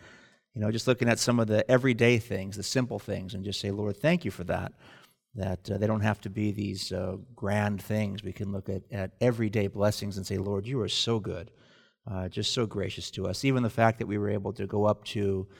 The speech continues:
uh, retreat, uh, an overnighter, and, uh, that was a wonderful blessing indeed.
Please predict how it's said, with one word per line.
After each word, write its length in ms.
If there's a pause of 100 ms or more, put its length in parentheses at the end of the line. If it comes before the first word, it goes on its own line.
(340)
uh, 140
retreat, 540
uh, 180
an 80
overnighter, 680 (180)
and, 340
uh, 140
that 180
was 140
a 40
wonderful 460
blessing 480
indeed. 520